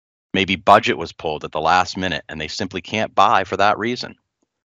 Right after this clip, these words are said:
It's important to know these reasons behind a no decision or a no, to learn from the experience as well as to identify possible opportunities to re-engage down the road.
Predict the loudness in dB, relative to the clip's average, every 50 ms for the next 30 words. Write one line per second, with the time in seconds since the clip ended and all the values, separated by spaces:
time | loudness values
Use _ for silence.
0 | _ _ _ _ -6 -2 0 -2 0 0 0 0 2 0 -2 -2 0 2 4 4
1 | 4 4 2 0 -2 -2 -2 -2 -4 -2 -2 -4 -6 -4 -6 -2 0 0 0 2
2 | 0 -2 -4 -2 -4 -6 -6 -6 -8 -6 -6 -6 -6 -6 -8 -8 -10 -8 -6 -4
3 | -2 -2 -2 0 2 4 4 4 2 0 -4 -10 _ _ _ _ _ _ _ _
4 | -6 -4 -4 -4 0 2 4 6 6 6 6 4 2 0 -2 -2 0 -2 -2 -4
5 | -6 -6 -4 -2 -2 0 -2 -4 -4 -6 -8 -4 -4 -4 -2 2 4 4 6 6
6 | 6 4 2 2 0 -2 -2 -4 -6 -6 -8 -6 -2 0 0 2 2 2 2 4
7 | 4 4 4 2 2 2 2 2 2 2 -4 -4 -2 0 0 -2 -4 -10 -6 -6
8 | -4 -4 -2 -4 -4 -6 -6 -8 -12 -14 -18 _ _ _ _ _ -8 -8 -6 -6
9 | -2 0 2 2 2 4 4 4 4 4 2 0 0 2 2 2 2 0 0 2
10 | 0 0 0 -4 -10